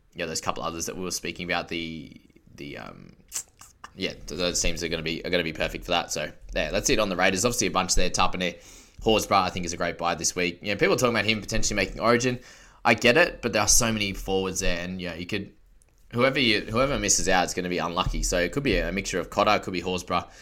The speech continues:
There's lots of different guys. Gilbert, you know, there's heaps of guys on there that could miss out, but could make it as well. So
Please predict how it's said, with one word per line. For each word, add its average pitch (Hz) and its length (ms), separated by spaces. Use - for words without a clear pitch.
There's 95 140
lots 95 140
of - 60
different 87 220
guys. 82 200
Gilbert, 98 540
you 90 80
know, 85 100
there's 87 140
heaps 110 200
of 95 80
guys 85 240
on 85 100
there 87 120
that 82 160
could 87 220
miss 87 200
out, 98 280
but 98 100
could 131 120
make 131 180
it 127 60
as 107 100
well. 120 160
So 85 220